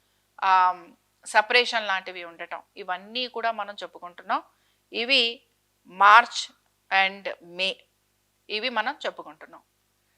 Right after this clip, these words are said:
సరే, జూన్ దగ్గరకు వచ్చేటప్పటికి కొంచెం మార్పులు అయితే కనపడుతున్నాయి. జూన్లో కూడా, ఆ, ఒక రకంగా గురువు మారుతున్నారు. ఏకాదశంలో ఉండే గురువు సాధారణంగా మంచిదే.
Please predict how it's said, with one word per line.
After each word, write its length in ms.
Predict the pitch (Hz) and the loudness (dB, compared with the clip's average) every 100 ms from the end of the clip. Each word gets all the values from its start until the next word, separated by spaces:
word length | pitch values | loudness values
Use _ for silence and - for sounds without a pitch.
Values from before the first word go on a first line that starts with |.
| _ | _
సరే, 260 | - 277 254 | 2 4 2
జూన్ 380 | 202 277 381 | -2 -4 0
దగ్గరకు 340 | 320 254 233 226 | 2 2 -2 -4
వచ్చేటప్పటికి 760 | 214 214 208 220 214 254 220 | -4 -2 -2 -2 -2 -2 -2
కొంచెం 360 | 214 202 202 196 | -4 -8 -8 -2
మార్పులు 360 | 196 220 233 | 0 0 -2
అయితే 200 | 214 208 | -4 -4
కనపడుతున్నాయి. 680 | 208 185 180 180 175 190 302 - _ _ _ _ _ _ | -6 -8 -10 -16 -12 -8 -8 -10 _ _ _ _ _ _
జూన్లో 560 | 190 247 285 320 320 311 | -10 -4 -2 4 6 6
కూడా, 640 | 311 277 294 302 247 254 - - - | 4 0 8 10 10 6 -2 -14 -4
ఆ, 420 | 226 220 220 220 | 2 2 2 2
ఒక 140 | 214 220 | 0 4
రకంగా 400 | 220 254 262 254 | 4 2 -2 -2
గురువు 440 | 214 226 247 262 | -4 -8 -6 -6
మారుతున్నారు. 920 | 233 208 226 - 247 226 196 262 - _ _ _ _ - | 0 4 4 0 -4 -4 -4 -6 -14 _ _ _ _ -10
ఏకాదశంలో 680 | 202 202 226 226 226 220 208 | -2 6 6 6 -2 -2 -4
ఉండే 200 | 208 202 | -4 -8
గురువు 500 | 202 226 240 208 - | -8 -8 -6 -6 -6
సాధారణంగా 840 | - 190 196 214 226 233 226 226 233 | -6 -4 -2 6 8 8 4 -2 -4
మంచిదే. 480 | 196 180 196 269 | -6 -10 -8 -8